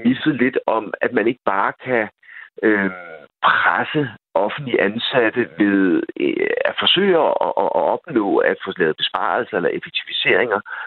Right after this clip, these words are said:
Fordi det, der sker, det er, at imaget falder. Vi ser det også inden for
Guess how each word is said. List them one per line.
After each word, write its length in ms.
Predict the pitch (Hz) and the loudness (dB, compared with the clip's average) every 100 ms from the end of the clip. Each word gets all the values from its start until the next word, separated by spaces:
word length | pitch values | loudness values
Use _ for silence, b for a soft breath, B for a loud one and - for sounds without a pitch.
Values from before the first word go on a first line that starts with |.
| - | -4
Fordi 120 | 117 135 | -4 0
det, 80 | |
der 120 | 135 139 | 0 0
sker, 180 | - 117 95 | 0 2 4
det 80 | 110 92 | 2 4
er, 40 | 98 - | 2 0
at 60 | - - | -4 -4
imaget 440 | 113 123 - 107 - | -4 -2 0 -2 0
falder. 240 | 82 - 90 - | 0 0 -2 0
Vi 100 | 95 | 2
ser 140 | 190 | 2
det 100 | 160 | 2
også 140 | 147 | 0
inden 160 | 147 | -4
for 60 | - | -6